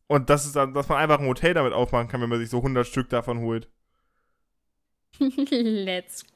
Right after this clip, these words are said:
Speaker 2: go.
Speaker 1: Warte.
Speaker 2: Ich würd sagen
Speaker 1: Warte. Kapsel,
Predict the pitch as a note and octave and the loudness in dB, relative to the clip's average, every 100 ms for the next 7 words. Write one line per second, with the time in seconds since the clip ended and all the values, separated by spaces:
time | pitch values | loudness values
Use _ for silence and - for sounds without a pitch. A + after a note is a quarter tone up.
0 | _ _ B3 B3+ A#3+ B3 A3+ G3+ G3 G#3+ | _ _ -4 0 2 2 2 0 -2 -4
1 | A#3 A3 G3+ G3 G#3+ B3+ F4 - A2+ _ | -4 -4 -4 -4 -4 -4 -4 -6 -10 _
2 | _ _ _ _ _ - _ _ - C3+ | _ _ _ _ _ -20 _ _ -6 -4
3 | B2+ - B2 A#2 A2+ A2+ | -4 -4 -2 0 0 -4